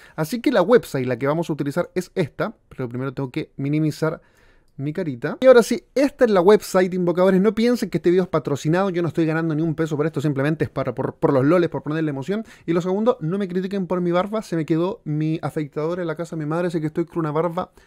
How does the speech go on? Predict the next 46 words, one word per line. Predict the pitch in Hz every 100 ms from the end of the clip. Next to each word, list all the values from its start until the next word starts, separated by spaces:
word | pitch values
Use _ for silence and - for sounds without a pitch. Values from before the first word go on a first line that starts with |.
| _
de | - 147
Moisés, | 277 180 135 - 196 139 -
de | 170 302
Moisés. | 311 196 - 247 - - - -
Y |
la | 143
voy | 165
a |
tener | 160 165
así | 151 175
por | 160
un | 147
par | 131 143
de | 139
semanas | 139 123
más. | 120 - - - - -
Así | 185
que | 247
lo | 240
primero | 226 262
que | 262
tenemos | 247
que | 226
hacer | 190 240
es | 214
ir | 202
a |
buscar | 180 185
a | 180
League | 170
of | 165
Legends. | 202 262 269 -
Y | 151
acá, | 156 226 269
esta | 202 -
es | 185
la | 175
única | 208 196
de | 175
las | 165 - _
pocas | 339 330 233
páginas | 247 - 233
de | 190
apuesta | 220 - 202
que | 170 160
miré | 139 135 135 165